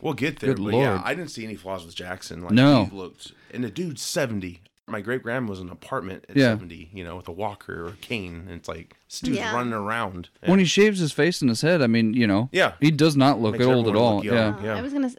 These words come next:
Speaker 3: has anybody, like, done a side by side to see if there's, like, a huge, I mean, obviously we know he doesn't look that young,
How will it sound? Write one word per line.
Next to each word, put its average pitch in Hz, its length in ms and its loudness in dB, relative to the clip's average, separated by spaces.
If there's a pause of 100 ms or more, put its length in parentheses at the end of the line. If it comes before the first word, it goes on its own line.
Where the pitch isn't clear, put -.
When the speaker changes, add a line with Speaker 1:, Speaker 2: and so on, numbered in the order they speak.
Speaker 3:
has 240 180 -6
anybody, 262 320 -2
like, 226 220 -6
done 202 160 -6
a 196 40 -4
side 185 280 -6
by 208 120 -8
side 214 320 -10
to 220 60 -16
see 220 240 -10
if 202 80 -14
there's, 196 380 -8
like, 185 180 -10
a 196 40 -8
huge, - 600 -12 (380)
I 226 40 -10
mean, 240 160 -4
obviously 185 400 -4
we 180 80 -4
know 175 100 -4
he 170 80 -4
doesn't 165 180 -6
look 175 120 -10
that 165 280 -6
young, 143 400 -8